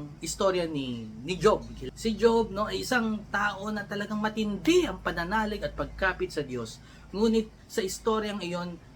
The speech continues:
itong si Satanas, sabi niya, "Tingnan mo si Job. Oo, tapat yan sa'yo ngayon. Pero tanggalin mo lahat na magaganda sa buhay niya. Tanggalin mo yung kanyang kasaganahan, yung kanyang kalusugan. Tanggalin mo lahat ng mahal niya.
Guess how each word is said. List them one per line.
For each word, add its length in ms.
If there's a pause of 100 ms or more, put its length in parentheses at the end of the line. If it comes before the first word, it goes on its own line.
(300)
itong 240
si 160
Satanas, 560
sabi 320
niya, 160 (240)
"Tingnan 240
mo 160
si 160
Job. 240
Oo, 240
tapat 320
yan 160
sa'yo 320
ngayon. 320
Pero 240 (240)
tanggalin 640
mo 240
lahat 320
na 80
magaganda 480
sa 160
buhay 400
niya. 240 (160)
Tanggalin 480
mo 160
yung 320
kanyang 400
kasaganahan, 1040
yung 160
kanyang 400
kalusugan. 720 (240)
Tanggalin 400
mo 80
lahat 240
ng 80
mahal 400
niya. 320